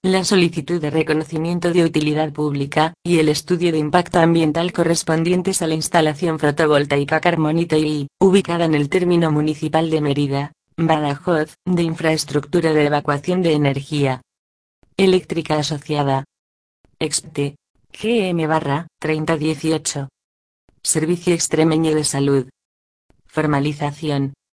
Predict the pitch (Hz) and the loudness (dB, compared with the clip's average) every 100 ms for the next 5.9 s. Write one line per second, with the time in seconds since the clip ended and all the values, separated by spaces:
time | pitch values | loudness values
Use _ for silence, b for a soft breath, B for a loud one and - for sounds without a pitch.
0 | _ _ _ _ - 175 180 - 156 147 | _ _ _ _ -2 4 4 4 0 0
1 | 147 170 160 147 147 143 165 196 165 151 | 0 0 2 2 0 0 0 2 4 4
2 | 165 180 185 160 147 165 170 170 170 156 | 4 2 2 2 0 0 0 0 -2 0
3 | 165 180 185 156 165 - 175 160 151 185 | 0 0 0 0 -2 -2 -2 0 0 0
4 | 180 180 175 170 160 151 160 165 160 156 | 2 0 -2 0 2 2 2 2 0 -2
5 | 147 156 160 156 143 143 139 139 | 0 0 0 0 0 0 -2 -2